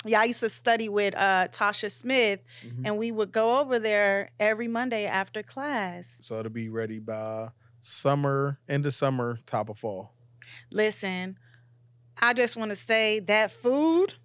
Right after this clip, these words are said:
Speaker 1: at Casitas, bomb.
Speaker 2: You liked it?
Speaker 1: Okay, it was so good. Listen, I had ordered the lobster rice just for me.
Speaker 2: The lobster
Speaker 1: And then
Speaker 2: rice.
Speaker 1: next thing you know, everybody wanted some. We ordered some more. We,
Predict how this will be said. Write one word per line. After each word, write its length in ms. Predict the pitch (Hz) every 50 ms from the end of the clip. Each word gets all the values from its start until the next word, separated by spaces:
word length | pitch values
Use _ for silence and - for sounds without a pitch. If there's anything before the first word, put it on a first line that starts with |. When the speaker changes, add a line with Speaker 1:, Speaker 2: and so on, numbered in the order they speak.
| _ _ _ _ _ _ _ _ _ _ _ -
Speaker 1:
at 300 | - 220 220 214 208 -
Casitas, 960 | - 262 233 - - 302 311 349 349 - - 403 403 415 403 403 - - - - _ _ _ _ _ _ _ _ _ _ _ _ _ _ _ _ _ _
bomb. 600 | - 175 160 190 220 214 208 180 175 170 - 185
Speaker 2:
You 80 | 139 139
liked 280 | 135 127 135 240 254 -
it? 40 |
Speaker 1:
Okay, 360 | - 330 311 311 320 311 285 285
it 100 | 359 370
was 160 | 349 262 -
so 300 | - - 285 277 277 294
good. 440 | 247 269 269 269 277 277 277 269 262
Listen, 480 | 240 233 233 247 240 - 226 208 196 -
I 160 | - 220 262 349
had 180 | 403 381 339 -
ordered 400 | 233 226 240 240 233 233 220 180
the 80 | 208
lobster 380 | 196 208 214 233 247 - - 220
rice 260 | 214 202 202 202 196
just 300 | 156 190 202 220 240 -
for 140 | - 208 196
me. 400 | 190 180 202 220 226 262 294 302
Speaker 2:
The 160 | 214 127 117
lobster 420 | 110 110 110 117 - 123 127 127 - 277
Speaker 1:
And 180 | 277 269 247 226
then 440 | 277 277 277 277 269 269 269 262
Speaker 2:
rice. 80 | 277 - - - - - - - - _ _ _ _ _ _ _
Speaker 1:
next 260 | 233 285 339 359 -
thing 120 | 381 349
you 60 | 339
know, 160 | 330 320 - 330 -
everybody 460 | 233 254 277 294 277 254 254 285 277
wanted 280 | 262 254 269 285 285 277
some. 220 | - 302 277 262
We 120 | 254 370 403
ordered 260 | 247 254 262 262 285
some 160 | - 285 254
more. 140 | 254 254 247
We, 240 | 240 269 349 427